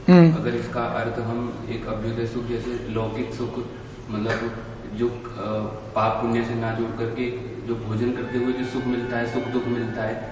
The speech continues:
Speaker 1: हम्म।
Speaker 2: अगर हम उससे अगर इसको जोड़ें तो
Speaker 1: क्या मतलब? भोजन करते हुए सुख नहीं मिलता है?
Speaker 2: हाँ,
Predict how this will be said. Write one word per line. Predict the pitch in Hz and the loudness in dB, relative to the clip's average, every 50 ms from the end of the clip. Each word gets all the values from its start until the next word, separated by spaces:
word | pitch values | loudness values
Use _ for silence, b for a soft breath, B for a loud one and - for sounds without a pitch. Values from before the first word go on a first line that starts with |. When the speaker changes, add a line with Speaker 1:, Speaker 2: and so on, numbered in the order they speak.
| - - | 0 2
Speaker 1:
हम्म। | 156 143 | 2 2
Speaker 2:
अगर | - 113 117 120 | 2 2 0 0
हम | 120 | 0
उससे | 113 120 117 - - 131 | 0 0 0 -2 -2 -4
अगर | 131 131 127 127 | -4 -2 -2 -2
इसको | 127 123 - - - 135 131 120 - - 113 | -2 -2 -2 -4 -4 -4 -4 -4 -4 -2 -2
जोड़ें | 117 120 120 123 120 | -2 0 0 -2 -4
तो | 123 - - - - - - - - - - - - - - - - - - - - - - - - | -4 -6 -6 -6 -4 -4 -6 -6 -6 -8 -8 -10 -12 -14 -14 -14 -14 -14 -14 -14 -14 -14 -10 2 8
Speaker 1:
क्या | - 185 | 10 10
मतलब? | 190 190 185 202 208 240 - - - - - - - - - - - - - - - - - - - - - - - - - - - | 10 10 10 8 8 8 6 4 -2 -8 -10 -10 -10 -12 -12 -12 -14 -14 -14 -14 -14 -14 -14 -14 -14 -14 -14 -14 -14 -14 -6 0 8
भोजन | 147 156 175 180 202 196 196 | 12 12 12 12 12 12 12
करते | 196 190 175 180 202 | 12 12 12 12 12
हुए | 190 190 | 12 12
सुख | 190 - 208 175 180 | 10 10 10 10 12
नहीं | 190 190 190 180 | 12 12 12 12
मिलता | 170 165 143 131 - 143 | 12 12 12 10 10 8
है? | - - - - - - - - - - | 6 6 4 -4 -8 -10 -10 -10 -10 -10
Speaker 2:
हाँ, | - - - | -10 -10 -10